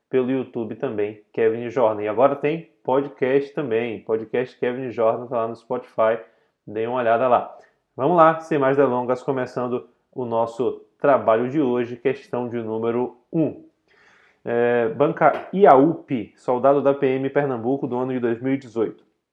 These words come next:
Sobre os direitos e deveres individuais e coletivos, o artigo quinto da Constituição assim prevê: "Todos são iguais perante a lei, sem distinção de qualquer natureza,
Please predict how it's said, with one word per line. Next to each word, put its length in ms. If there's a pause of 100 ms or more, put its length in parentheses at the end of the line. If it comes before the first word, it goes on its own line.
(280)
Sobre 280
os 60
direitos 520
e 80
deveres 420
individuais 720
e 20
coletivos, 800 (440)
o 80
artigo 380
quinto 360
da 100
Constituição 760 (200)
assim 360
prevê: 480 (600)
"Todos 440
são 120
iguais 380
perante 400
a 60
lei, 400
sem 240
distinção 500
de 80
qualquer 300
natureza, 640